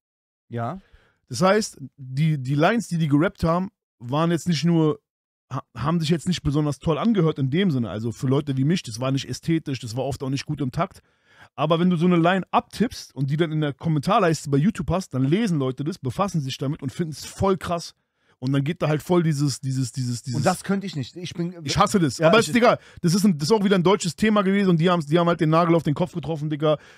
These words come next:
Speaker 2: Die haben's, die haben damit sich ihren, ihren Markt eröffnet. Dazu dann diese Videoblogs, die auch noch so auf Comedy-mäßig waren und so.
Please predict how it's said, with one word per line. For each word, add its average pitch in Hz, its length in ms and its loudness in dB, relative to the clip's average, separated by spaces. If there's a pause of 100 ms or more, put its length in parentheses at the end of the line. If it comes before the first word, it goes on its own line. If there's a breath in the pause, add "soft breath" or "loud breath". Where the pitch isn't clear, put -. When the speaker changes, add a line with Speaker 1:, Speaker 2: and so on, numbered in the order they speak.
(120)
Speaker 2:
Die 135 100 0
haben's, 151 220 -2
die 139 160 0
haben 156 160 2
damit 151 260 0
sich 139 380 -6
ihren, 147 240 4
ihren 135 180 2
Markt 151 320 0
eröffnet. 165 440 0 (460 soft breath)
Dazu 202 380 2
dann 196 140 4
diese 160 240 4
Videoblogs, 202 500 2
die 156 140 0
auch 185 100 2
noch 202 120 2
so 170 120 0
auf 160 160 -2
Comedy-mäßig 208 720 0
waren 196 180 -2
und 196 100 -4
so. 202 220 0